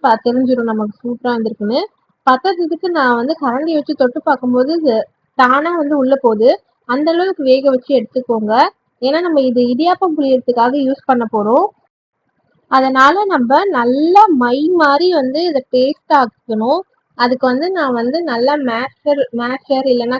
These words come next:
கரண்டி வச்சு ஃபர்ஸ்ட் நல்லா வந்து, ஆ, ஸ்வீட் பொட்டேட்டோவை நல்லா மேஷ் பண்ணிக்கோங்க. அதுக்கப்புறமேட்டு இப்ப சூடா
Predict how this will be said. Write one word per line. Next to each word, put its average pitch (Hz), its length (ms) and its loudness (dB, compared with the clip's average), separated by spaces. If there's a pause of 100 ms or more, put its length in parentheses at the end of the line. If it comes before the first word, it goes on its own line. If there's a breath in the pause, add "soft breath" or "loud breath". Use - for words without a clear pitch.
(100)
கரண்டி 247 400 -2
வச்சு 254 260 -6
ஃபர்ஸ்ட் - 300 -6 (140)
நல்லா 220 280 0 (120)
வந்து, 220 260 0 (600)
ஆ, - 20 0 (560)
ஸ்வீட் 320 300 -6
பொட்டேட்டோவை 240 540 2 (140)
நல்லா 247 280 0 (100)
மேஷ் 233 340 -4
பண்ணிக்கோங்க. 214 540 -2 (1500)
அதுக்கப்புறமேட்டு 330 920 0
இப்ப 254 240 4
சூடா 370 300 2